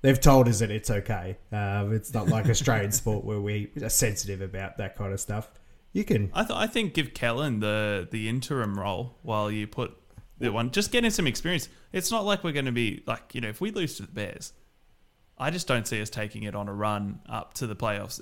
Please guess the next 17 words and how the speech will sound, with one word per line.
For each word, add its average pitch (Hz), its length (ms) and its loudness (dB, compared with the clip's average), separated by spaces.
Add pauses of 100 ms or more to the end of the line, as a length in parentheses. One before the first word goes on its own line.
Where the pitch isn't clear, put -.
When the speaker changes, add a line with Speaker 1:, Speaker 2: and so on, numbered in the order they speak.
Speaker 2:
anywhere 110 400 -2
near 120 320 0
it. 95 200 -4
Um, 98 380 -6
we're 110 140 -4
currently 98 480 -8
third 110 300 -6
in 98 80 -6
the 98 80 -8
division 123 680 -2 (280)
behind 123 420 -2
the 104 80 -2
Raiders. 85 600 -4 (480)
Um, 101 580 -4
and, 104 280 -4 (120)
you 117 80 -4
know, 113 160 -4